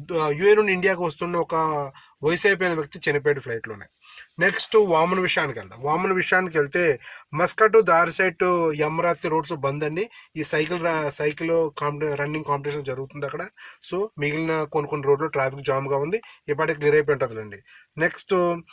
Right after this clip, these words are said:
ఈ మస్కట్, అల్క్వార్ ఏరియాల్లో భారీ ప్రాజెక్ట్స్,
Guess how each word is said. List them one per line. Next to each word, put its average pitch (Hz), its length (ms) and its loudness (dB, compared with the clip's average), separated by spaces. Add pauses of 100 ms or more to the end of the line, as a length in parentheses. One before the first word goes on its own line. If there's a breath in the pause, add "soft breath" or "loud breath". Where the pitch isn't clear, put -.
(300 loud breath)
ఈ 139 380 -4 (260 soft breath)
మస్కట్, 180 380 0
అల్క్వార్ 190 380 2
ఏరియాల్లో 170 520 2
భారీ 170 540 2
ప్రాజెక్ట్స్, 175 460 -2